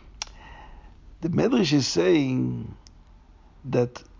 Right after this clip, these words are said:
Aaron HaKohen, Reuven, and Boaz were not the type of people to be influenced by publicity. Because had they been influenced by publicity,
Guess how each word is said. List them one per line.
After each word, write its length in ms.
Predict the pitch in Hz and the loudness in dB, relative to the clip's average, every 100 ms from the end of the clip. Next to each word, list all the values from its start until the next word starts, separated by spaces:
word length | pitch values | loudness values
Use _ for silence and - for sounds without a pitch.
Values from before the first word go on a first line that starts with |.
| - - - - - - | -20 -20 -20 -20 -4 4
Aaron 300 | 175 170 135 | 6 6 2
HaKohen, 800 | 127 - 131 131 131 127 131 131 - - | 0 0 0 2 0 -2 -2 -4 -10 -8
Reuven, 840 | 127 139 220 135 131 127 131 131 107 - - - - - - - - | -2 0 2 2 2 2 0 -4 -8 -16 -20 -20 -20 -20 -20 -20 -4
and 260 | 143 127 120 | 0 2 2
Boaz 580 | 139 180 151 139 131 123 | 4 4 6 4 2 -2
were 120 | 135 | -2
not 200 | 147 180 | 0 0
the 80 | 190 | -2
type 260 | 151 160 | -2 -2
of 180 | 147 123 | -2 -6
people 420 | 135 160 151 135 123 | -4 -4 -2 -4 -4
to 120 | 127 | -4
be 180 | 127 - | -6 -6
influenced 640 | 170 208 - 143 131 123 | -2 -2 -2 -4 -4 -2
by 120 | 120 120 | -2 -2
publicity. 640 | 117 113 104 - - - - - - - - - - - | -2 -2 -4 -6 -12 -18 -20 -20 -20 -20 -20 -20 -20 -18
Because 280 | - 131 104 | -4 -2 -2
had 560 | 98 107 190 208 156 | -4 -2 2 2 2
they 160 | 139 135 | 0 -2
been 300 | 127 131 131 | -2 -2 -2
influenced 480 | 147 127 143 139 123 | -4 -4 -2 -2 -2
by 120 | 127 | -4
publicity, 1160 | 139 135 175 180 185 151 143 135 135 139 127 | -4 -2 0 0 -4 -2 -2 -2 -4 -6 -10